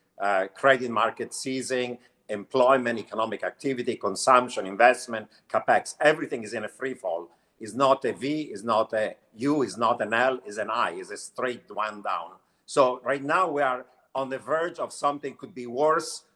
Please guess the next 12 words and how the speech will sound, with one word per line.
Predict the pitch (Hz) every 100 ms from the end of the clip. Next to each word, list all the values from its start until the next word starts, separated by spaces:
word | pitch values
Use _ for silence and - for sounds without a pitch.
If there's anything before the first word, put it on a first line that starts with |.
| _
than | 113
the | 117 107
great, | 107 127 127
uh, | 135 113 120 - _ 110
uh, | 110 101
financial | - 120 117 117
crisis. | - 135 110 92 90 - - _ _
There | 113
are |
conditions | 110 131 120 147 165 131 117
under | 110 113
which | 107 135 151 -